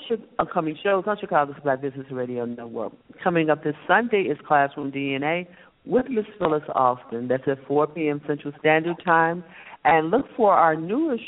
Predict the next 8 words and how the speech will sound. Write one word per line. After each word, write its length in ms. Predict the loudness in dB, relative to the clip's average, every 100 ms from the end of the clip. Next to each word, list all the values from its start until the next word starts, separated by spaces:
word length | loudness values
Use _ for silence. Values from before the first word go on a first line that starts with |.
| -6
show, 340 | -2 -2 -4 -4
Giving 320 | -4 -2 -4 -6
Chicago 520 | -8 -2 0 0 -4
Ex-Offenders 800 | -2 -4 -4 -8 -4 -4 -4 -6 -10 _ -20 -4
a 140 | -4 -4 -8
Fresh 180 | -2 -2 0 -2
Start, 500 | 2 4 6 4 2 -2 -20 _ _ _
with 140 | -6